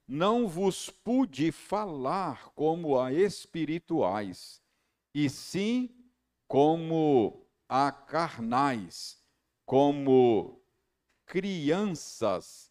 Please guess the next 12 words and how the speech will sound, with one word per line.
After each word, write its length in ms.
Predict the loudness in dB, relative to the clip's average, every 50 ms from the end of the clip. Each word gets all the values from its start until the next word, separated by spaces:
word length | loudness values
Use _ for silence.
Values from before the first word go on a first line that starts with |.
| _ _ _ _ _ _ _ _ _ _ _ _ _ -2
em 220 | 0 2 2 2
Cristo. 760 | -2 -4 -6 -6 -4 -4 -4 -6 -8 -16 -20 _ -20 -20 -20 -20 _ _ _ _ _ _ _ _ _ _
Leite 560 | -8 -2 2 4 4 4 4 2 -4 -6 -6
vos 340 | -6 -2 -2 -2 -2 -2 -2
dei 360 | 0 0 2 2 0 0 -2
a 40 | -2
beber, 600 | -2 -2 -4 -4 -4 -2 -2 -2 0 0 -2 -4 -8 _ _ _ _ _ _ _ _ -10
não 340 | -6 -4 -2 0 0 -2 -2
vos 320 | 0 0 -2 -2 -2 2
dei 240 | 2 2 2 4 0
alimento 580 | 0 0 0 0 0 0 -2 -2 -4 -8 -10
sólido, 840 | -12 -12 -10 -4 0 0 2 2 0 -2 -4 -6 -6 -8 -8 -8 -10